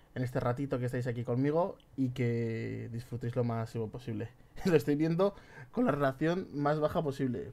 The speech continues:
Pues no sé, decidme si se está viendo mal o algo, o es culpa solo de que te va a ti mal el internet. Si por lo que sea me decís que se ve entrecortado o lo que sea, pues bueno, pues paramos y intentamos arreglarlo, ¿vale?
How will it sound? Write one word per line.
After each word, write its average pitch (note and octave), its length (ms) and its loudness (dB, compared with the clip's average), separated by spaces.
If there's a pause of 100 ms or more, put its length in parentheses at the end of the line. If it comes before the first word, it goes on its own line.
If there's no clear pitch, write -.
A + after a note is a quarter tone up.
Pues A#2 400 -6
no B2 100 -4
sé, C3+ 160 -2
decidme B2+ 380 0
si B2 300 -2
se A#2+ 120 -10
está B2 180 -2
viendo B2 280 0
mal C3 180 4
o C3 100 2
algo, F3+ 300 4 (560)
o C3+ 140 2
es C3 220 -2
culpa C3+ 440 4
solo B2+ 320 2
de A#2+ 400 0
que A#2 540 -2
te A#2+ 80 0
va B2 80 4
a B2 80 2
ti B2+ 100 0
mal A#2 140 2
el A#2 80 -2
internet. B2+ 420 0 (1120)
Si A#2+ 600 -2
por A#2+ 100 -2
lo A#2+ 80 0
que B2 80 -6
sea B2+ 220 -2
me C3 100 0
decís B2+ 260 -4
que C3 120 -6
se B2+ 140 -4
ve B2+ 280 2
entrecortado B2 540 -2
o B2 60 -2
lo A#2+ 40 -4
que B2 80 -6
sea, C#3+ 100 0
pues D3 200 -8
bueno, B2+ 240 -4
pues C3 100 -16
paramos B2+ 420 -8
y A#2+ 300 -8 (500)
intentamos A#2+ 380 0
arreglarlo, A#2+ 460 2
¿vale? D3 180 2